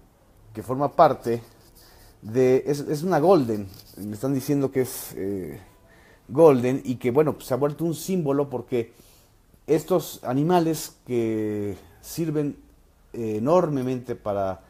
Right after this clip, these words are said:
rastrear vida humana bajo los escombros y en medio de la, de, de, de, de los derrumbes,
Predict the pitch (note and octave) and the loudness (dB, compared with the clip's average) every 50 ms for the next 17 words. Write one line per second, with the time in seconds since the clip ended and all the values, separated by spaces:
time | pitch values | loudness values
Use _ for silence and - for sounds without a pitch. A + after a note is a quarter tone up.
0 | _ - - - _ - G#2+ G#2+ A2+ G#2+ - - C3 C3 D3 D3 D3+ C#3+ C3+ C3+ | _ -20 -20 -20 _ -8 -4 -4 -2 -4 -4 -4 0 2 4 4 4 2 0 -2
1 | C3 B2 A2+ G#2+ G#2+ A2+ A#2 A#2 A2+ G#2+ G#2+ G2+ F2+ - _ _ _ _ _ _ | -2 -2 -2 -4 -4 -4 -4 -4 -4 -6 -8 -8 -10 -14 _ _ _ _ _ _
2 | _ - - G#2 G2 - A2 G2+ G2+ F#2 G#2 G2 - - - B2+ B2 A#2 A2 A2+ | _ -8 -6 -6 -4 -4 -4 -6 -6 -6 -8 -12 -10 -8 -6 -4 -4 -2 -2 -2
3 | A2+ G#2+ - - - - G#2 G#2 G2 F#2+ F#2+ F#2+ G2 F#2+ G2 A2 A2+ A2 A2+ G#2+ | -4 -4 -6 -10 -16 -14 -12 -10 -10 -8 -8 -8 -8 -8 -8 -6 -6 -4 -4 -4
4 | G#2 G2+ G2 G2 F#2+ F#2 - - F#2 G2 G2+ G2 F#2 E2+ E2+ F#2+ F#2+ F#2 G2 G2 | -6 -6 -6 -8 -10 -10 -12 -14 -12 -10 -8 -8 -8 -10 -12 -12 -10 -8 -8 -8
5 | F#2+ F#2+ G2 G2+ G2 G2 G2 G2+ F#2 G#2 G#2+ G2 A2+ D3+ D#3 B2+ G#2 A2+ A#2 - | -8 -8 -8 -8 -8 -8 -8 -8 -6 -6 -6 -4 -2 -2 0 0 -2 -2 -4 -6
6 | - | -12